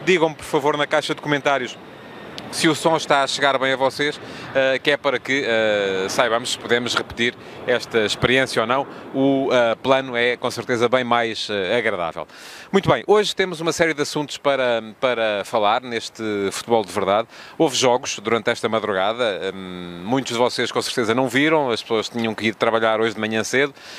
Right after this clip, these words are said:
e, eh, por isso mesmo, não dava para ficar acordado até muito tarde. Eu estive a ver, vou dizer-vos aquilo que achei, tanto do, do, do Liverpool Sporting como do Benfica Fiorentina,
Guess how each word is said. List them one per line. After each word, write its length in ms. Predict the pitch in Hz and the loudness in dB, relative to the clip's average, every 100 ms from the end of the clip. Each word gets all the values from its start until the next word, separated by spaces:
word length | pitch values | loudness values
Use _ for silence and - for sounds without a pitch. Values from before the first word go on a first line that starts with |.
| - - | -14 0
e, 260 | 135 156 | 2 4
eh, 220 | 123 113 104 | 4 2 0
por 160 | 110 | -2
isso 180 | 110 - | -4 0
mesmo, 240 | 113 110 | -2 0
não 120 | 107 104 | -2 2
dava 260 | 104 107 | 2 2
para 180 | - 101 | 0 -2
ficar 380 | - - 104 101 | -2 0 0 0
acordado 420 | 90 101 98 101 | -4 -2 0 0
até 180 | 95 95 | 0 -4
muito 180 | 90 - | -6 -2
tarde. 260 | 107 117 - - - | 0 0 -4 -10 -2
Eu 80 | |
estive 240 | 147 143 127 | 0 2 0
a 20 | |
ver, 260 | 107 135 - | 0 -2 -4
vou 300 | 104 127 135 117 | -2 0 0 -4
dizer-vos 480 | 104 113 131 131 117 | -2 0 0 0 -2
aquilo 220 | 120 156 | 0 0
que 160 | 139 127 | 0 0
achei, 320 | 113 127 131 - - - - | 2 2 0 -4 -16 -8 0
tanto 320 | 175 156 139 | 0 2 0
do, 400 | 135 131 123 113 | 2 4 4 2
do, 840 | 117 117 113 107 104 98 95 95 | 2 4 4 4 4 4 2 2
do 140 | 127 143 | 2 2
Liverpool 440 | 120 107 - 104 - - | 2 0 -2 -2 -2 4
Sporting 380 | 127 117 120 104 | 4 4 -6 0
como 280 | 135 131 107 | 0 0 0
do 160 | 127 | 2
Benfica 380 | 117 104 123 107 | 2 0 -2 -4
Fiorentina, 540 | - 95 95 113 117 | -2 -2 -2 -2 -2